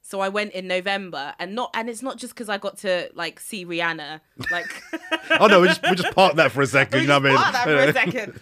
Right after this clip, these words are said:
Speaker 1: I didn't get to ask her a question, but, you know, I was, I was close. I was like, "Rihanna!" <laughs> Anyway, um, I think for me, that's where, um, a lot of my family are from.
Speaker 2: Mm-hmm.
Speaker 1: Um, it's a story that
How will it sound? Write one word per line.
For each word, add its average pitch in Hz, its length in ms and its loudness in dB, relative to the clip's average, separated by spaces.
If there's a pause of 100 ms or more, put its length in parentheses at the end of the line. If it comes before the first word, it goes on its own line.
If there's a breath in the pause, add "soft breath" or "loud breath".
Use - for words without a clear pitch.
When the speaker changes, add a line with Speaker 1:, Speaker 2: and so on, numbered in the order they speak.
Speaker 1:
I 254 80 -6
didn't 370 140 -4
get 262 140 -4
to 240 120 0
ask 254 200 0
her 262 80 -4
a 220 60 -6
question, 202 600 -4
but, 185 320 -2
you 214 80 -2
know, 185 220 -2
I 208 100 -2
was, 247 240 -2
I 269 80 -2
was 262 140 -6
close. 320 360 0
I 233 120 -4
was 262 100 -6
like, 302 140 -8
"Rihanna!" - 680 -4
<laughs> 831 1080 -12 (600 loud breath)
Anyway, 269 320 -8 (380)
um, 226 500 -2 (180)
I 226 100 -2
think 247 300 -6
for 277 120 -10
me, 202 600 -6
that's - 340 -4
where, 165 600 -2
um, 151 680 -10 (100)
a 165 60 -12
lot 165 100 -8
of 156 80 -14
my 151 80 -12
family 185 340 -4
are 190 40 -10
from. 190 340 -6
Speaker 2:
Mm-hmm. 104 180 -8 (460 soft breath)
Speaker 1:
Um, 170 580 -6
it's 180 240 -16
a 175 60 -18
story 175 500 -6
that 165 380 -4